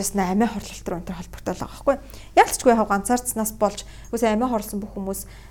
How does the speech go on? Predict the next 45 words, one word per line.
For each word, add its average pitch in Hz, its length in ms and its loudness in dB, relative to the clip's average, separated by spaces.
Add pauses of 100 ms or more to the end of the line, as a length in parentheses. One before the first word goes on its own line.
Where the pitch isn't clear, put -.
(100)
шахуу 180 400 -2 (160)
ганцаардсан 196 560 -2
байж 180 160 -2
байгаа 185 160 -4
л 185 160 -6
амиа 180 160 -4
хорлдог, - 320 -14
те. 202 80 -6 (160)
Ихийн 208 240 -2
нэгэнтэй 196 320 -2
холбоо 190 400 -2
үүссэн - 240 -8
тийм 202 240 -8
хүн 151 80 -10
бол - 160 -12 (480)
амиа 190 240 0
хорлно 185 240 -4
гэж 180 80 -8
байхгүй 180 340 -6
байгаа. 190 300 -6 (560)
Тэгэж 240 220 0 (100)
холбогдож 180 320 -10
байгаа. 185 160 -6
Гэхдээ 269 240 6 (320)
миний 262 240 2
яг 220 80 0
нэг 269 160 0
сонссон 196 400 -8
подкаст - 400 -12 (100)
дээр - 140 -8
тэр 190 180 -8 (140)
life 196 240 -2
coach 180 240 -8
эмэгтэй - 320 -12
подкаст - 400 -16
байсан. - 260 -12 (1300)
Хүн 220 240 2
ирээд 165 240 -2
тийштэй - 320 -6
гэж - 160 -12
бодсон. 180 320 -12 (160)
Тэр 214 160 -2
нь 220 80 -6
гэсэн 180 240 -6
чинь 170 160 -12